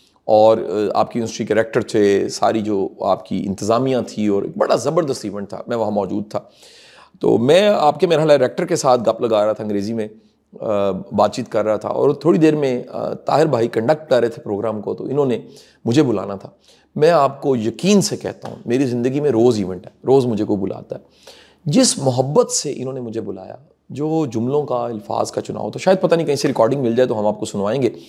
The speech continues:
जिस मोहब्बत से, जिस दिल से, जिस चाह से इन्होंने बुलाया, मैं आपको बता नहीं सकता। और उस दिन मुझे एक नई डेफिनेशन पता लगी।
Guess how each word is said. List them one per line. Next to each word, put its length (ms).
जिस 240
मोहब्बत 420
से, 160
जिस 260
दिल 160
से, 260
जिस 420
चाह 200
से 160
इन्होंने 280
बुलाया, 400
मैं 80
आपको 180
बता 260
नहीं 120
सकता। 340
और 100
उस 200
दिन 120
मुझे 500
एक 160
नई 240
डेफिनेशन 480
पता 180
लगी। 240